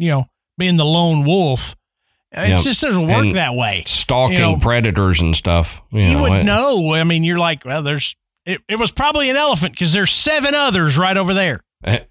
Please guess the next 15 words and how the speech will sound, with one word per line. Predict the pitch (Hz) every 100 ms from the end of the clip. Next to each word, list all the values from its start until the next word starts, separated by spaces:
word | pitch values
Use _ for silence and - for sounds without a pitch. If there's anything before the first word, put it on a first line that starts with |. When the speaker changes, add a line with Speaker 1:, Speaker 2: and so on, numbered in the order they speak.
| _
Speaker 2:
yeah. | 113 110 135 - 190
Speaker 1:
<laughs> | - - 120
Speaker 2:
Yep. | 110 - _ _ - - - - - 175 _ _ _ _ _ _ _ _ _ _ _ _ _ _ -
Now, | 120 123 120 117 - _ _
this | 131 135 196 -
comes | - 185 170 147
from | - 139 135 123 120
the | 113 110
Lauren | 117 147 131
Coleman | 98 143 139 117 101
book, | 110 107 -
Cryptozoology | 127 117 123 92 101 110 110 98 82
A | 107
to | 98
Z. | 87 107 113